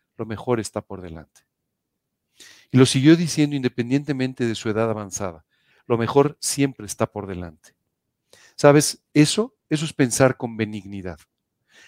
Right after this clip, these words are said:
La benignidad, que es uno de los frutos del Espíritu Santo, nos lleva a siempre pensar en una forma correcta, siempre pensar bien. Cuando tú y yo tenemos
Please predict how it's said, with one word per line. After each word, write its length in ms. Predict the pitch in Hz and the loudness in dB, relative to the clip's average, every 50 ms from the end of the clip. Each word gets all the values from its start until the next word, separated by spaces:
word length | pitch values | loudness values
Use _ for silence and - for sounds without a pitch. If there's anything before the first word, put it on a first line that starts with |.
| - _ | -6 _
La 120 | - 127 120 | 4 6 6
benignidad, 720 | 120 120 117 120 117 113 117 117 113 117 127 160 180 180 _ | 6 6 4 4 -2 0 2 4 6 6 6 6 4 0 _
que 100 | - 143 | -6 -6
es 100 | 135 - | -6 -6
uno 140 | 156 143 135 | -6 -2 -2
de 80 | 127 120 | -2 -2
los 160 | 113 104 - | -4 -8 -10
frutos 360 | - 156 180 - - 143 107 | -14 -16 -14 -8 -6 -4 -2
del 140 | 110 110 104 | -2 -2 -4
Espíritu 460 | 98 - - 127 120 120 110 - - | -4 -8 -6 -6 -6 -6 -6 -10 -12
Santo, 440 | - - 110 98 95 92 - 143 160 _ _ _ _ _ - - - - _ _ - | -10 -8 -8 -8 -8 -10 -16 -18 -18 _ _ _ _ _ -20 -20 -20 -20 _ _ -2
nos 160 | 127 127 120 | 0 4 4
lleva 320 | 160 170 185 180 165 - - | 6 6 6 4 4 0 -4
a 120 | - 131 | -4 -2
siempre 500 | - - - 180 185 190 190 - - 170 | -2 -2 0 2 2 0 0 0 -2 -2
pensar 480 | 170 - 139 127 117 - - 143 143 139 | -2 -2 -6 -4 -2 2 2 4 4 4
en 60 | 135 | 2
una 140 | 131 127 117 | 0 -2 -4
forma 360 | - - 131 127 127 131 123 | -4 -4 -6 -6 -4 -6 -10
correcta, 520 | _ - 113 110 113 113 _ _ _ _ _ _ _ _ _ _ _ - - - _ - | _ -10 -10 -10 -10 -12 _ _ _ _ _ _ _ _ _ _ _ -20 -20 -20 _ -8
siempre 460 | - - 185 190 202 196 - 185 175 | -6 0 4 4 4 4 6 2 2
pensar 500 | - - 139 127 - - 151 143 135 120 | 4 2 -2 0 2 4 6 6 4 2
bien. 400 | 123 127 131 131 123 117 98 _ _ _ _ _ _ _ _ _ _ _ _ _ _ _ _ _ | 0 0 2 2 2 0 -4 _ _ _ _ _ _ _ _ _ _ _ _ _ _ _ _ _
Cuando 220 | - 135 131 135 131 | -4 0 2 2 2
tú 120 | - 170 | 0 0
y 60 | 180 | -2
yo 100 | 190 185 | -2 0
tenemos 560 | - 160 143 151 151 156 151 - - - _ | 2 2 2 2 0 -2 -2 -4 -4 -8 _